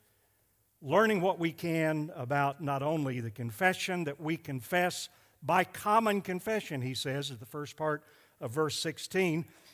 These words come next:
And so, since it is a common confession, I would like for us to do this. I would like to say this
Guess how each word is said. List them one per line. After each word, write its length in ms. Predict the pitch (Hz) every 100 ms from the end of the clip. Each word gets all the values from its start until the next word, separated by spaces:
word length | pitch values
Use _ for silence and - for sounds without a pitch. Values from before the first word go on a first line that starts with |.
| _
And 160 | - 156
so, 380 | - 240 214 202
since 340 | - 220 208
it 240 | 208 202
is 320 | 214 233 269 -
a 200 | 208 220
common 480 | - 208 226 220 202
confession, 760 | 175 165 226 247 - 170 214 - _ _ -
I 160 | 165
would 200 | 247 208
like 440 | 185 165 185 - - _ _ _ _
for 340 | - 175 170
us 300 | 147 151 -
to 160 | - 151
do 180 | 160 160
this. 440 | 160 107 - - _ _ _ _ _ _ _ 147
I 140 | 139
would 140 | 160
like 240 | 160 175 -
to 80 | 165
say 300 | - 196 170
this 280 | 151 120